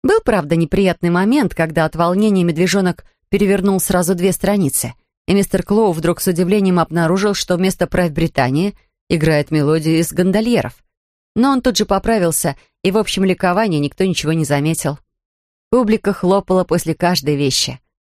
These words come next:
Но вот, наконец, к великому огорчению Паддингтона, мистер Клоув нажал какую-то кнопку,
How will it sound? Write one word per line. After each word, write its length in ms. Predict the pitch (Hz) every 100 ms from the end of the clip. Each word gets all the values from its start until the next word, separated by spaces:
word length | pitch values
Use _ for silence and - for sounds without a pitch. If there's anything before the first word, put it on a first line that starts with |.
| _ _
Но 100 | -
вот, 160 | 262 359
наконец, 460 | 254 220 214 254 -
к 80 |
великому 400 | 185 196 202 180
огорчению 580 | 170 156 160 - 165 147
Паддингтона, 760 | - 233 202 202 - 196 185 170 _ _ -
мистер 300 | 302 - 277
Клоув 420 | - 208 240 233
нажал 340 | 185 185 196 180
какую-то 420 | 170 180 165 139
кнопку, 540 | - 196 247 - 202